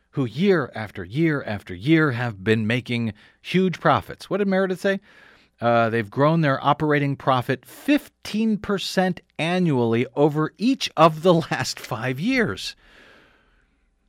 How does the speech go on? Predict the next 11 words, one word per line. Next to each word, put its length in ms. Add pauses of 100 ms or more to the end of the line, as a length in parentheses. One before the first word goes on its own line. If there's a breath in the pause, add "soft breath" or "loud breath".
(640)
And 200
yet, 400 (280)
they 400
really 600
want 340
to 120
get 300
this 240
tax 380
cut 240
through, 440